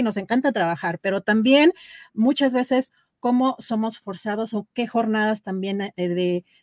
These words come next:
de llevar a cabo. Julio, y, y pasando también al tema de, eh, pues, eh, este informe que, eh, pues, eh, da a conocer el Departamento de Estado de Estados Unidos, eh,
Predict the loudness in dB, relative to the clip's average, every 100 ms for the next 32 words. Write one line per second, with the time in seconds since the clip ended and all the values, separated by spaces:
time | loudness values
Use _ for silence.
0 | -4 2 4 4 4 4 4 4 0 -8
1 | -20 -14 2 8 8 8 4 4 2 2
2 | _ _ _ 4 6 6 4 4 4 4
3 | 4 2 4 4 2 0 2 2 2 -2
4 | _ _ -10 -6 -6 -6 -6 -6 -6 -6
5 | -6 -6 -4 0 0 0 -2 -2 -2 -4
6 | -10 _ _ _ -2 0 2 0 -4 -6
7 | -8 -8 -8 -8 -8 -10 -12 -10 -2 -2
8 | 0 -2 -2 -2 -2 -2 -8 _ _ -8
9 | -6 -2 -2 0 0 0 -2 0 0 0
10 | -2 -4 -4 -4 0 0 -2 -12 -20 _
11 | _ _ 2 2 2